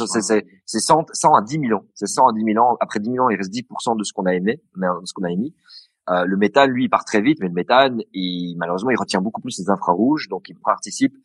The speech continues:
Speaker 1: énormément à cette,
Speaker 2: Au
Speaker 1: c'est,
Speaker 2: réchauffement.
Speaker 1: c'est ça. Et pourquoi aussi, ça c'est important, pourquoi on doit ralentir le plus vite possible ? C'est parce qu'on a des tipping points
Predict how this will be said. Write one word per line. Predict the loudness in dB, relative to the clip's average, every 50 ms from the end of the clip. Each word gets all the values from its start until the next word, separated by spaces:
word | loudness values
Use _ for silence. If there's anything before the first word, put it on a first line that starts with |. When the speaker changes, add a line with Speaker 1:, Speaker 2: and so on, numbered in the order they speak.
| _ _ _ _ _ _
Speaker 1:
énormément | 4 4 6 6 6 4 4 4 0 0
à |
cette, | -2 -4 -6
Speaker 2:
Au | -4
Speaker 1:
c'est, | -2
Speaker 2:
réchauffement. | -4 -2 -2 -2 -4 -4 -4 -8 -10
Speaker 1:
c'est | -8 -6
ça. | 0 0 0 0 -2 -6 _
Et | -2
pourquoi | -2 -2 2 4 4 4 4 0 _
aussi, | -4 -4 -2 0 0 0 0
ça | 0 -2
c'est | -4 -2
important, | -2 -2 -2 -6 -6 -8
pourquoi | -8 -10 -4 _ 4 4 4
on | 4
doit | 2 2 2 2 2 0 -4 _ _ _ _
ralentir | -6 0 4 4 4 6 4 2 2 2 4 4
le | 4 4
plus | 2 0 0
vite | 0 0
possible ? | -4 -4 -2 -4 -4
C'est | -4
parce | -6 -6
qu'on | -2 -2
a | 0 0
des | -2 -4
tipping | -6 -10 -12 -10 -12 -12
points | -6 -2 -2 -2